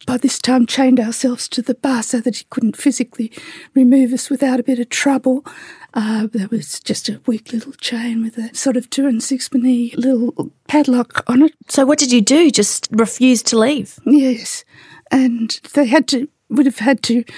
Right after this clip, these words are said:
Speaker 1: manhandle us to get it outside, and that, that was another kind of step that they were trying to avoid taking. W-, we just said no, <laughs> we weren't going.
Speaker 2: Let me just butt in here for a second, right, just to reflect on the fact that these two women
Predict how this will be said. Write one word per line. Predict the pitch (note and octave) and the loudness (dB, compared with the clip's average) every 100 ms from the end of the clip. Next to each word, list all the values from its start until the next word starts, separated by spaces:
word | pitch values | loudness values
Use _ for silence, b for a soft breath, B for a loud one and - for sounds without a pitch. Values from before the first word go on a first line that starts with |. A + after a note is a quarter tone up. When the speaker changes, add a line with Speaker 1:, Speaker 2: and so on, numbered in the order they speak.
| B | B
Speaker 1:
manhandle | C#4 C4 B3+ G#3+ A#3 B3 B3+ | 6 8 6 4 2 0 -2
us | A3+ - | -6 -6
to | B3 | -2
get | C4+ B3 | -2 0
it | B3+ | -2
outside, | B3 B3+ - - C4+ A3+ - | -2 -4 -6 -4 -2 -2 -2
and | A#3 A3+ | 0 0
that, | B3 - | 0 -2
that | B3+ B3 | -2 -2
was | A3 - | -4 0
another | B3 B3+ A#3 A#3+ - | 2 2 0 -6 -2
kind | C4 G#3+ | 0 -2
of | - | -6
step | - - C4 - - | -6 0 0 0 -12
that | A3+ - | -12 -6
they | A#3 | -4
were | G#3+ | -4
trying | A#3+ - C4+ G#3+ A3 | -4 -2 -2 -2 -4
to | A3+ | -4
avoid | A#3 C4+ C4 A#3 - | -2 0 2 2 -2
taking. | - C4 C4+ - A3 B3 B B B - | -2 2 2 0 -2 -2 B B B 0
W-, | D4 C#4+ - | 2 2 4
we | E4 D#4 | 4 6
just | D4 - - | 2 0 -2
said | C4+ A3+ | 0 4
no, | C#4+ C4 A3+ - - | 6 4 2 -10 -16
<laughs> | - - | -12 -6
we | B3+ - | -6 2
weren't | F4 - - - - | 2 2 -2 -4 -8
going. | G3+ - C#4+ - - B B B - | -8 -2 -2 -2 -6 B B B -2
Speaker 2:
Let | D4+ | 0
me | F#4+ | 2
just | G4+ - | 0 0
butt | A#3+ | 0
in | G3+ | 0
here | F#3+ F#3 | 0 -2
for | - | -2
a | E3+ | -6
second, | - - - G#3 - - | -6 -8 -8 -10 -10 -6
right, | F3+ F3+ | -4 -4
just | G#3 - | -6 -6
to | - | -4
reflect | F#3+ - F#3 - F3+ | -4 -2 -6 -4 -6
on | |
the | E3+ | -6
fact | - F3 - | -4 -4 -6
that | - | -8
these | - C4 D4+ | -2 0 0
two | - - D4+ | -4 0 2
women | B3 B3 B3+ G3+ - A#3 | 2 2 4 2 0 -2